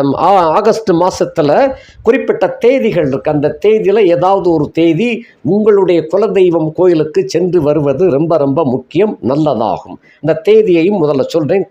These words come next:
குறிச்சுக்கோங்க. ஒன்று, இரண்டு, நான்கு, ஏழு, எட்டு, பதினேழு, பத்தொன்பது, இருபது, இருபத்திரெண்டு, முப்பத்தியொன்னு. இந்த தேதிகள்ல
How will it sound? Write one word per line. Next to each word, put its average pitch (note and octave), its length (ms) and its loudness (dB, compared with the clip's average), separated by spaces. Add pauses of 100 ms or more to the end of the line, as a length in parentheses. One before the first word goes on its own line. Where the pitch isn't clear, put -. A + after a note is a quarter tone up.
(100)
குறிச்சுக்கோங்க. B2 500 -4 (1200)
ஒன்று, G#3 680 0
இரண்டு, G3 800 0
நான்கு, G3+ 720 0
ஏழு, F3 640 2 (200)
எட்டு, G#3+ 580 -2
பதினேழு, G3+ 800 2
பத்தொன்பது, F#3+ 800 0
இருபது, F#3 520 2
இருபத்திரெண்டு, G3 1000 0
முப்பத்தியொன்னு. B2+ 600 -2
இந்த C#3+ 260 -2
தேதிகள்ல F3+ 880 0